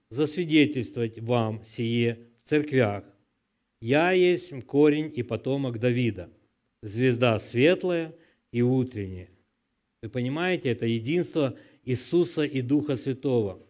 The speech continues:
Иисус, который есть Слово Божье, который есть истина,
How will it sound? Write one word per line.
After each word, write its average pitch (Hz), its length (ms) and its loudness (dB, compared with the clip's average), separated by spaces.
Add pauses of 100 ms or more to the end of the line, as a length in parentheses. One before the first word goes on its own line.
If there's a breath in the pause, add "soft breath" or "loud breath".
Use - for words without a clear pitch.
(380)
Иисус, 131 380 -2
который 147 380 2
есть 127 220 2
Слово 175 400 4
Божье, 123 380 0
который 110 360 -8
есть - 180 -10
истина, 104 380 -8